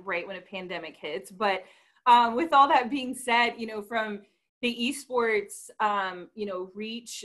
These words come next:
um, and the demographics and everything that it has to, to offer to someone, it's, it's truly can be customized down to what is that partner, especially if we're speaking from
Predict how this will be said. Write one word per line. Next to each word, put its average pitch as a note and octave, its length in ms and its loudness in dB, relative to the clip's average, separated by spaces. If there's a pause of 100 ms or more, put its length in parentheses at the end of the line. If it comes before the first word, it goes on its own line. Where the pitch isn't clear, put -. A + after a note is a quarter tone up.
(100)
um, F#3 500 -6
and G#3 100 -6
the G#3 60 -8
demographics G3 1000 -2
and F#3 220 -12
everything B3 360 -6
that G#3+ 100 -8
it D#3+ 60 -6
has G3+ 340 -6
to, F3+ 320 -8
to - 180 -10
offer G#3+ 300 2
to G#3+ 100 -8
someone, F#3+ 540 -10
it's, A3+ 280 -4
it's - 280 -12
truly D4+ 360 -10
can E4 160 -8
be A#3+ 200 -8 (100)
customized G3 720 -8
down G#3 260 -4
to A3+ 160 -16
what G#3 220 -6
is C#4+ 100 -8
that C4+ 200 0 (100)
partner, G#3 280 -6
especially G#3+ 460 -10
if A3 100 -12
we're G3 80 -12
speaking G3+ 480 -16
from F#3 300 -6